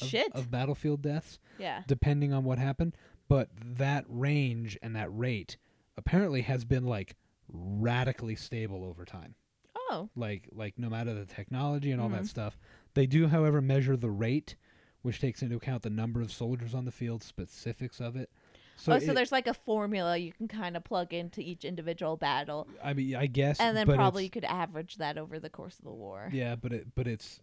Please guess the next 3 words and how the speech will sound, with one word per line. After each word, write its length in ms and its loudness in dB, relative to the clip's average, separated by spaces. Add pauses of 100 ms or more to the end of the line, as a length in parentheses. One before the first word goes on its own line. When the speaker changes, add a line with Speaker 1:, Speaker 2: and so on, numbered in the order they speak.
(140)
Speaker 1:
it's 340 -12 (180)
pretty 720 0
steadily 840 -4